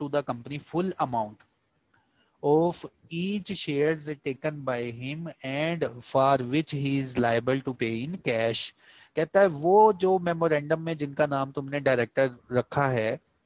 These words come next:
उन्होंने memorandum में लिखा हुआ था as a subscriber हमने company के share subscribe करने हैं। तो कहता क्या तुमने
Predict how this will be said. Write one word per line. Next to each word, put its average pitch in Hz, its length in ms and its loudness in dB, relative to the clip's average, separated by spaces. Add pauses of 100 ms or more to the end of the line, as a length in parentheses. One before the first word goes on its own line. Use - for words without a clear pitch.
(520)
उन्होंने 170 520 0
memorandum 147 600 0
में 151 160 -4
लिखा 135 300 0 (140)
हुआ 113 200 -4
था 135 460 -2
as 120 200 -4
a 135 100 -2
subscriber 123 720 -4
हमने 127 400 -6
company 113 380 -8
के 147 200 -6
share 131 520 -4 (280)
subscribe 180 540 -2
करने 110 280 -6
हैं। 107 180 -20 (320)
तो 143 60 -12
कहता 143 240 -4
क्या 131 400 -2
तुमने 165 420 -10